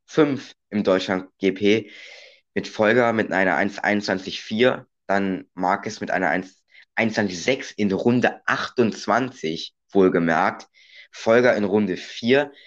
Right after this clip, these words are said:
seine schnellste Runde, Marquez in Runde achtundzwanzig, Dani Pedrosa eine eins einundzwanzig acht, auch in Runde vier, Vinales eins einundzwanzig neun in Runde sechzehn und Rossi eins zweiundzwanzig null in Runde zweiundzwanzig. Ähm,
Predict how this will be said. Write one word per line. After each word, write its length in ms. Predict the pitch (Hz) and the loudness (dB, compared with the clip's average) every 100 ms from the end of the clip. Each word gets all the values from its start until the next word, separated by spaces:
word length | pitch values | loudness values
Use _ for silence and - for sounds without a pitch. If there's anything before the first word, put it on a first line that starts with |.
| - | -8
seine 240 | - 117 113 | -2 -2 -2
schnellste 380 | 127 131 - | -4 -6 -4
Runde, 200 | 117 120 | -2 -2
Marquez 440 | 107 104 120 - - | 0 0 -2 -6 -10
in 100 | 92 | -4
Runde 320 | 98 92 - | -2 -2 -2
achtundzwanzig, 1080 | - - 95 - - 76 98 101 135 135 - _ _ _ _ _ _ | -6 -8 -16 -14 -4 -2 -2 0 -2 -2 -8 _ _ _ _ _ _
Dani 220 | 98 110 | -2 0
Pedrosa 680 | 104 104 - 107 123 123 110 | 0 -2 -2 2 4 4 2
eine 160 | - 87 | 0 0
eins 200 | 92 - | -2 0
einundzwanzig 480 | 107 107 107 98 98 | -2 0 0 -2 -2
acht, 220 | 98 - _ | -4 -4 _
auch 180 | 85 95 | -4 -2
in 80 | 98 | 0
Runde 300 | 101 95 85 | 2 0 -2
vier, 520 | - 110 117 123 123 _ _ _ _ - | -6 0 2 2 -2 _ _ _ _ -6
Vinales 520 | 95 92 92 113 110 | 0 2 2 0 0
eins 220 | 95 92 | -4 -2
einundzwanzig 460 | 98 98 101 92 92 | -4 -2 -2 -2 -2
neun 260 | 95 98 | 0 0
in 80 | 82 | -2
Runde 260 | 87 92 87 | -4 -2 -2
sechzehn 440 | 95 98 - 107 | -2 -2 -4 -6
und 180 | 92 95 | -6 -8
Rossi 680 | - - 98 107 98 95 _ _ _ _ | -8 -6 -4 -2 -2 -4 _ _ _ _
eins 320 | - 101 - | -2 -2 -4
zweiundzwanzig 580 | - 104 104 110 101 95 | 0 0 2 2 0 0
null 140 | 104 107 | 2 2
in 240 | 71 80 | 2 -2
Runde 240 | 92 95 | 0 0
zweiundzwanzig. 720 | - 95 87 - 104 117 82 - _ _ _ _ _ _ _ _ | 0 -2 -2 0 -2 -2 -8 -10 _ _ _ _ _ _ _ _
Ähm, 320 | 101 95 95 | -2 0 -2